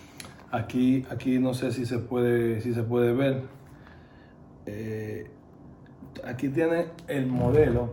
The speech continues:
seguramente no se va a ver, tiene el modelo arriba y, y abajo lo largo que es el guante. Este es un guante once y medio con el que yo, yo me sentía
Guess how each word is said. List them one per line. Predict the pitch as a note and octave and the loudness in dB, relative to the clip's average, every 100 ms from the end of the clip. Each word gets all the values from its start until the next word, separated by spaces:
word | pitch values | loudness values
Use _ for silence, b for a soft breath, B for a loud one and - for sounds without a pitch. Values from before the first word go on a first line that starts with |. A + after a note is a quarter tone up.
| - | -8
seguramente | - A#2+ B2+ C3+ C3+ B2+ | -4 0 2 4 4 2
no | C3 B2 | -2 -2
se | B2 | 0
va | B2 | 2
a | |
ver, | C3 C3 A#2+ | 2 0 -2
tiene | - A#2 B2+ | -4 -2 0
el | |
modelo | C3 B2 C3 C3+ | 0 2 2 2
arriba | A#2+ F3+ G#3+ A3+ - B B B - - - | 4 4 4 2 -2 B B B -18 -14 -2
y, | C#3 C3 B2 B2 C#3 | 2 2 2 0 0
y | C#3+ | 0
abajo | A#2+ B2 B2+ C#3+ C#3 C#3 - - - - - - - - - - - - | 2 0 0 0 0 -2 -8 -20 -20 -20 -20 -20 -20 -20 -20 -20 -20 -6
lo | B2+ B2 | 0 6
largo | B2 C3 B2+ | 6 6 4
que | B2+ | 2
es | B2 | 0
el | A#2+ | 2
guante. | A2+ G#2 G#2+ | 2 0 2
Este | A#2 A2+ C3 | 0 0 -2
es | |
un | B2+ B2+ | -2 2
guante | B2 A#2+ A#2+ | 4 4 2
once | B2 B2 | -2 -2
y | |
medio | C3 E3 C3+ B2 | 0 2 2 2
con | B2 | 2
el | A#2+ | 0
que | A#2 | 2
yo, | A2+ | 2
yo | A#2 B2 | 2 2
me | B2 | 0
sentía | A#2+ A#2 A2 B2 B2 - | -2 -4 -4 -2 -2 -2